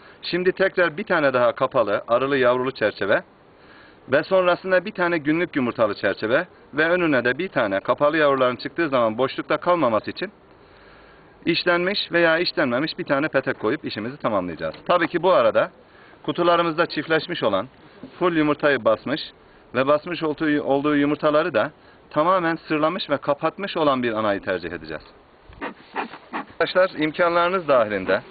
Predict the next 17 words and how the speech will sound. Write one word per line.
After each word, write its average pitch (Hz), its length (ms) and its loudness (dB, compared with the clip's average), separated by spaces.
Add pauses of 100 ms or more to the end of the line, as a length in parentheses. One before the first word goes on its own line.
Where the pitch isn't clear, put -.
(2250)
saf 175 200 2 (580)
ve 143 140 4
saldırma 151 680 0 (160)
kabiliyeti, 117 580 0
yani 139 320 0
sizi 127 240 -6
iğneyle, 135 640 0
iğneleyen 131 540 0
bazı 139 260 4
arıcı 135 200 2
arkadaşlarımızın 110 800 0 (680)
ısıran 139 440 0 (640)
arı 165 260 2
ırklarıyla 131 440 0
çalışmamaya 135 600 0
gayret 110 340 0
edin. 80 160 -10